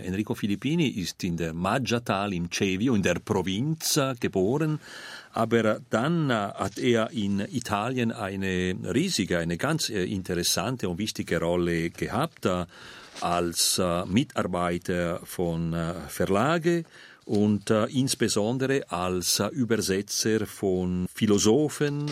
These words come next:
und, äh, Schriftsteller, wie zum Beispiel Husserl oder Walter Benjamin, wie auch von Frisch, Dürrenmatt und Günter Grass. Außerdem wurde er auch bekannt, äh, als kultureller Journalist, äh,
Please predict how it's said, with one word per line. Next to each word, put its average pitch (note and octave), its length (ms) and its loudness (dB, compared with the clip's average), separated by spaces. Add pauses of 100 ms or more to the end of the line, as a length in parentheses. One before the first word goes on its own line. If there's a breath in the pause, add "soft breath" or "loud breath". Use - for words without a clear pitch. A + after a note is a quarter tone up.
und, F#2 440 -4
äh, F#2 360 -2
Schriftsteller, A#2 760 0 (360 loud breath)
wie G#2+ 160 2
zum F#2 160 -2
Beispiel F2 640 -2
Husserl D3 800 0
oder E2+ 600 -2
Walter E2+ 340 -4
Benjamin, D3+ 800 0 (440 loud breath)
wie - 160 -2
auch F2+ 300 0
von E2 300 -4
Frisch, - 420 -2
Dürrenmatt G#2+ 720 0
und E2 200 -6
Günter F2+ 600 -2
Grass. D#2+ 560 -2 (840 loud breath)
Außerdem B2+ 540 2
wurde G2+ 260 4
er G2 300 -2
auch F#2 280 2
bekannt, C3 840 -2
äh, C3+ 40 4
als G2+ 720 -2
kultureller F#2+ 800 0
Journalist, G2+ 1000 0
äh, B2+ 220 2